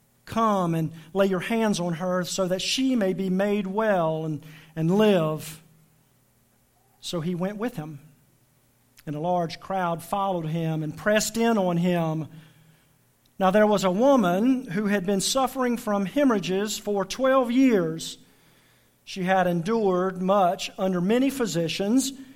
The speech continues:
and had spent all that she had, and she was no better, but rather grew worse.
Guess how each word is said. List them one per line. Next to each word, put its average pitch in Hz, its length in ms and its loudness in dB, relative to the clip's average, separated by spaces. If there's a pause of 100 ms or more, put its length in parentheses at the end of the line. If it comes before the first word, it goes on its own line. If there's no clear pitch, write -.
(300)
and 196 120 2
had 196 120 0
spent 269 440 0
all 233 300 4
that 247 180 0
she 247 160 -4
had, 214 600 2
and 180 140 -4
she 226 160 -6
was 214 220 -4
no 262 200 4
better, 254 320 4
but 220 160 -2
rather 247 280 4
grew 240 240 -2
worse. 247 720 2